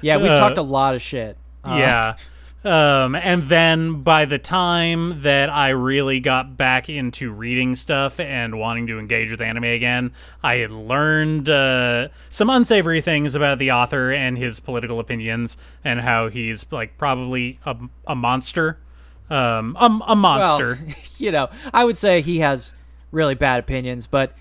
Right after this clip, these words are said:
Speaker 1: he's not like, you know, the Rurouni Kenshin guy. <laughs>
Speaker 2: <laughs> Oh God, I don't even,
Speaker 1: Uh,
Speaker 2: don't meet your, don't meet your heroes, kids.
Speaker 1: Don't meet your heroes.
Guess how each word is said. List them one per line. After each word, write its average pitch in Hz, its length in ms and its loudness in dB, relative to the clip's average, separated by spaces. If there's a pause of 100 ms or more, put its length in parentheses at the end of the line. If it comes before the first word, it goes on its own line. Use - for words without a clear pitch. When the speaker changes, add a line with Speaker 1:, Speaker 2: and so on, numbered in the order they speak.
(140)
Speaker 1:
he's 165 220 -4
not 180 200 4
like, 151 360 2 (580)
you 165 140 2
know, 120 220 2 (260)
the 160 80 0
Rurouni 147 440 2
Kenshin 123 360 -10
guy. 113 320 -2
<laughs> - 40 -10 (600)
Speaker 2:
<laughs> 185 160 2 (340)
Oh 160 320 6 (120)
God, 143 340 4
I 147 140 4
don't 151 140 2
even, 139 300 0 (140)
Speaker 1:
Uh, 139 100 -4
Speaker 2:
don't 233 220 6
meet 226 180 4
your, 190 220 2
don't 208 260 4
meet 196 180 0
your 165 80 -2
heroes, 151 360 2
kids. 127 420 -4 (140)
Speaker 1:
Don't 170 200 0
meet 180 240 -2
your 147 120 0
heroes. 123 520 -2